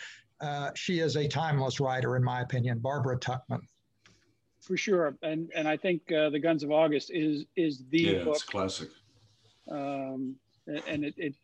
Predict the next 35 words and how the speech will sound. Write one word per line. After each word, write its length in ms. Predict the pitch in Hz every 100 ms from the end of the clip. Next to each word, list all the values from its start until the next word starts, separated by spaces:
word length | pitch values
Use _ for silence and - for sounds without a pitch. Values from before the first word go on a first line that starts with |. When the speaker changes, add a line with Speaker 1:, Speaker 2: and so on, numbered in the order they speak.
| -
Speaker 2:
has 160 | 165 143
given 240 | 160 147
rise 300 | 147 156 156
to 120 | - 147
that 140 | 147
metaphor, 460 | 143 160 165 170 143
The 80 | 135
Guns 260 | 143 143
of 100 | 127
August, 420 | 139 156 139 123
that 160 | 147 135
people 340 | 143 143 131 127 _ _ _ _ -
use 200 | 160 135
that 220 | 147 175
now 180 | 151 139
to 60 | 131
talk 280 | 143 139
about 220 | 135 135 135
any 200 | 147 139
in-, 160 | 131 160
incipient, 600 | 131 - 139 139 135 127 147
uh, 240 | 131 127 123 _ _ _ -
conflict 420 | 151 139 143 123
that's 200 | 147 -
about 240 | 127 139 135
to 80 | 131
emerge. 320 | 135 135 123
Here 120 | 151
we 140 | 143
are 200 | 143 147
at 80 | 139
a 80 | 139
Guns 360 | 123 147 147 135
of 100 | 135
August 460 | 151 143 131 -